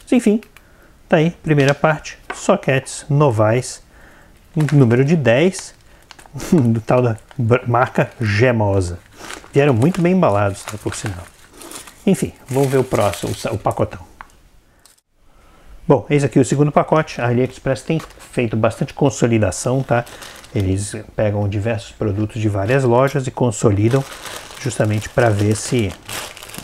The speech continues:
diminui o custo do frete, né? Inclusive o primeiro pacote chegou numa, numa empresa transportadora dos caras mesmo, tá? Não foi de, opa! Calma, valvulinha. <laughs> Quase que caiu aqui. Ixi.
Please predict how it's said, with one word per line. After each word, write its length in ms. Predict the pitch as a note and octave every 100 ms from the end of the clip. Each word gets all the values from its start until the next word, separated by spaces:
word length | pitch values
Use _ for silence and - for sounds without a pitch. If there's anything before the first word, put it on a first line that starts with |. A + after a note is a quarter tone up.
| - - - - - - -
diminui 400 | B2+ A#2 G#2+ B2
o 80 | A#2
custo 300 | - B2+ C#3
do 100 | D#3
frete, 520 | - A2+ F#2+ - -
né? 120 | G2+
Inclusive 400 | A2+ A#2 B2 D#3
o 40 | G3+
primeiro 360 | F3 D#3 B2
pacote 460 | A2+ B2+ - D#3+ E3+
chegou 380 | - A#2+ A2 C#3
numa, 220 | D#3 D3+
numa 440 | C3 A2 B2 B2
empresa 520 | A2 A2 A2 C3 C3 C#3
transportadora 680 | C#3 - C3 A2+ G#2 C#3+
dos 240 | C3+ C#3+ -
caras 420 | - C3+ G3 G3+
mesmo, 280 | B2 C3 A2
tá? 200 | F#2+ A#2 D#3 - - - - - -
Não 120 | A2+ G2+
foi 240 | - A#2+
de, 280 | B2 C3 G#2+ F#2+ - - - -
opa! 320 | - - - - - - - - - - - - - -
Calma, 320 | - G2+ A#2
valvulinha. 400 | B2+ C3 A#2+ G2+ - -
<laughs> 720 | G#3 C#4 - - - - -
Quase 260 | A#2+ G#2 -
que 80 |
caiu 200 | - A#2+
aqui. 260 | G#2 - C#3
Ixi. 460 | C#3 - - -